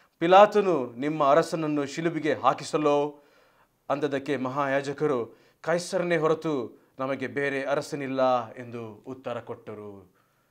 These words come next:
ಎಂಬುದೇ. ಕರ್ತನಲ್ಲಿ ಪ್ರಿಯರೇ, ದೇವರು ಮನುಷ್ಯನನ್ನು ಸೃಷ್ಟಿಸಿದಾಗ ತನ್ನ ಸ್ವರೂಪದಲ್ಲೇ ಸೃಷ್ಟಿಸಿದನು,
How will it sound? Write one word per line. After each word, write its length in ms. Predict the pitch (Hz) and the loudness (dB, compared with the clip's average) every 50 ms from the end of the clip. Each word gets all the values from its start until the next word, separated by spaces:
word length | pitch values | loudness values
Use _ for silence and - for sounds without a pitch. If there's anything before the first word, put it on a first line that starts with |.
| _ _ - | _ _ -16
ಎಂಬುದೇ. 500 | 113 113 110 110 107 98 92 95 95 101 _ _ _ _ _ _ _ _ _ _ _ _ _ _ _ _ _ _ _ _ _ _ _ _ - | -16 -14 -12 -12 -14 -14 -14 -16 -18 -18 _ _ _ _ _ _ _ _ _ _ _ _ _ _ _ _ _ _ _ _ _ _ _ _ -6
ಕರ್ತನಲ್ಲಿ 500 | - 147 139 - 135 117 110 107 110 107 | -6 -6 -6 -8 -12 -14 -14 -14 -16 -16
ಪ್ರಿಯರೇ, 480 | - 127 123 123 117 113 104 104 - _ _ _ _ _ _ _ _ _ _ _ _ _ _ _ _ _ _ _ _ _ _ _ _ _ _ _ _ - 117 | -14 -12 -10 -10 -8 -10 -12 -14 -18 _ _ _ _ _ _ _ _ _ _ _ _ _ _ _ _ _ _ _ _ _ _ _ _ _ _ _ _ -12 -6
ದೇವರು 400 | 160 180 208 220 220 214 214 196 | -2 2 4 6 6 6 4 2
ಮನುಷ್ಯನನ್ನು 1080 | 175 156 156 170 185 180 180 - 202 180 170 160 160 156 147 131 107 101 104 - _ _ _ _ _ _ _ _ _ _ _ _ _ _ _ _ - | 0 -2 -2 -2 -4 -4 -4 -4 -4 -4 -4 -4 -4 -6 -6 -6 -8 -10 -12 -16 _ _ _ _ _ _ _ _ _ _ _ _ _ _ _ _ -10
ಸೃಷ್ಟಿಸಿದಾಗ 640 | - 196 180 - - 170 - - 160 165 156 151 147 143 127 113 110 - - _ _ - | -8 -8 -8 -8 -10 -14 -14 -2 2 2 4 4 4 2 0 0 -2 -6 -12 _ _ -4
ತನ್ನ 300 | 175 175 190 202 208 190 | -4 -2 -2 -4 -6 -8
ಸ್ವರೂಪದಲ್ಲೇ 880 | 175 - - 160 165 180 180 180 170 147 151 143 139 139 139 139 139 | -8 -8 -8 -6 -6 -6 -6 -8 -8 -6 -6 -6 -4 -4 -4 -4 -4
ಸೃಷ್ಟಿಸಿದನು, 680 | 135 - 131 117 - - 123 - - 110 113 107 101 | -6 -8 -14 -18 -18 -18 -20 -18 -18 -18 -18 -18 -18